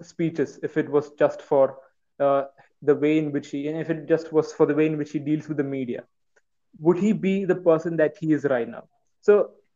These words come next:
let's take the, uh, example of Shashi Tharoor. You asked about a politician who can actually, you know, handle the social media. Even if it wasn't for all the social media hack that is going behind it, Shashi Tharoor would still be Shashi Tharoor.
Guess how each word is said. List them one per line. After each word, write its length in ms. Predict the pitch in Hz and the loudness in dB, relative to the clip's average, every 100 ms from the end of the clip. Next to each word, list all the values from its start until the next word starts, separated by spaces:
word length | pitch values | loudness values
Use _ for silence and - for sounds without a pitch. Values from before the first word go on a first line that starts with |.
| - | -4
let's 280 | 196 208 - | 2 2 2
take 200 | 214 214 | -2 0
the, 140 | 208 208 - | -2 -2 2
uh, 140 | 165 | 6
example 460 | 160 160 - 165 156 | 6 6 0 0 0
of 80 | 156 | 0
Shashi 220 | 151 143 | 0 -2
Tharoor. 200 | 139 139 | -4 0
You 100 | 147 | 0
asked 140 | 143 | 0
about 220 | 160 156 151 | 0 2 2
a 40 | |
politician 520 | 151 143 139 143 151 | 0 -2 0 -6 -6
who 60 | 139 | -6
can 120 | 143 | -4
actually, 460 | 139 - 139 135 _ _ _ - | -6 -10 -14 -14 _ _ _ -10
you 80 | 135 | -6
know, 200 | 143 139 | -4 -6
handle 320 | 156 156 175 | -2 0 0
the 100 | 165 | -2
social 300 | 160 143 135 | -2 -4 -6
media. 240 | 123 120 160 _ _ _ - | -10 -10 -14 _ _ _ -2
Even 240 | 202 240 | 2 4
if 100 | 240 | 2
it 140 | 214 | -2
wasn't 420 | 160 175 170 202 196 | 2 4 4 0 4
for 180 | 185 | 4
all 360 | 170 160 170 170 | 6 6 6 6
the 100 | 165 | 2
social 320 | 165 160 160 | -2 -2 -2
media 460 | 165 160 151 151 147 - _ _ - | -4 0 4 4 0 -8 _ _ 0
hack 340 | 160 147 - _ _ - | 2 2 0 _ _ 0
that 160 | 151 | 2
is 80 | 151 | 2
going 340 | 139 151 147 | 4 4 4
behind 360 | 135 139 127 120 | 0 -4 -6 -8
it, 160 | 143 - _ _ _ _ _ - | -12 -12 _ _ _ _ _ 2
Shashi 320 | 180 233 226 | 2 4 6
Tharoor 220 | 220 220 | 8 8
would 200 | 190 190 | 4 -6
still 260 | - 202 180 | -4 -2 0
be 140 | 185 | -2
Shashi 300 | 180 147 156 | 0 0 0
Tharoor. 300 | 156 131 - | -2 -8 -8